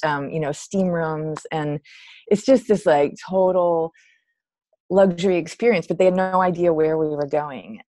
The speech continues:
And, um, and so when we got there and pulled in the parking lot, I had little, um, little gift bags for each of them. And I had written out,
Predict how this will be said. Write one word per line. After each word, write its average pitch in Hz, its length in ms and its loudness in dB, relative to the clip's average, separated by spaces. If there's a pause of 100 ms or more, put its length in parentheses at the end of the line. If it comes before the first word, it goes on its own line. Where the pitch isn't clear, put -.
And, 160 400 -6
um, 143 400 -8 (140)
and 175 100 -4
so 180 160 2
when 170 140 0
we 160 120 -4
got 180 240 -6
there 185 100 -6
and 170 100 -10
pulled 175 200 -10
in 175 120 -8
the 165 40 -6
parking 156 360 -10
lot, 113 240 -12
I 151 80 -6
had 151 240 -10
little, 147 540 -6 (120)
um, 147 400 -12 (1000)
little 160 480 -2 (220)
gift - 240 -8
bags 147 380 -14
for - 160 -20
each 151 220 -12
of 151 60 -14
them. - 280 -12 (100)
And 165 100 -12
I 156 200 -12
had 151 200 -12
written 165 380 -6
out, 156 380 -12